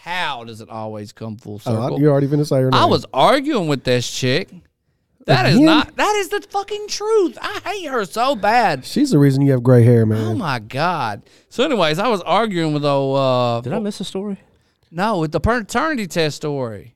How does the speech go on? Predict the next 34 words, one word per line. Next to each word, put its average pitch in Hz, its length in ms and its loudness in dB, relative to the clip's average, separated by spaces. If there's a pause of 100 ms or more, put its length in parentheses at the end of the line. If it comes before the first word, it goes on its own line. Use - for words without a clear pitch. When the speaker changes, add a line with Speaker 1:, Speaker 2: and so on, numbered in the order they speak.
(100)
Speaker 3:
Oh, 92 360 -10
it, - 200 -12
it 135 140 -2
always 208 320 2
does 123 200 2
go 101 120 0
back 95 200 0
to - 80 -6
Speaker 1:
I'm 277 200 2
Speaker 3:
her. 302 40 -2
Speaker 1:
telling 339 340 2
you, 302 100 4
it's 240 100 0
full 269 240 0
circle, 330 420 2
dog. 185 380 2
So 247 140 -4
I'm 269 100 -6
arguing 240 380 0
with 185 80 -4
her 160 180 0
one 139 220 -2
night, 131 320 -4 (720)
and 139 240 -2 (100)
I'm 170 80 -2
at 190 80 -4
my 147 140 -8
cousin's 190 420 -4
house, 127 240 -4
and 131 80 -8
he 180 100 -4
has 156 140 -4
a 123 80 -14
tree 131 580 -8